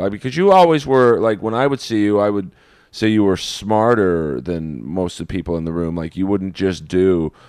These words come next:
uh, hacky subjects, you know, like, uh,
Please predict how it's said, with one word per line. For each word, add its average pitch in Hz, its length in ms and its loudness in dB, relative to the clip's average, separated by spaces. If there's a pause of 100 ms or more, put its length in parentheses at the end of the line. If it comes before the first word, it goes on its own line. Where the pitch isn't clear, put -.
(240)
uh, 60 520 -8 (360)
hacky 90 720 -6
subjects, 82 1040 -6 (100)
you 85 140 -10
know, 76 140 -8
like, 67 220 -10 (280)
uh, 50 200 -16